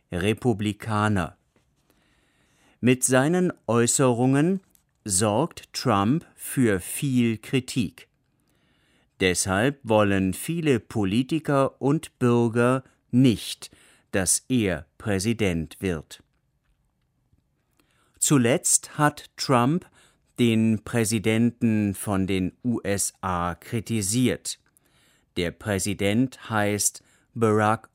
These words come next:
Obama. Trump hat gesagt,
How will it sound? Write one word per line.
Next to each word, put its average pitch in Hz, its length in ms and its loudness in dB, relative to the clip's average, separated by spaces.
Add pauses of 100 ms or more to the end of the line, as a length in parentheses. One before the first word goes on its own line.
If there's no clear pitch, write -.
(120)
Obama. 110 760 0 (840)
Trump 147 500 0
hat - 400 -4
gesagt, 98 760 -2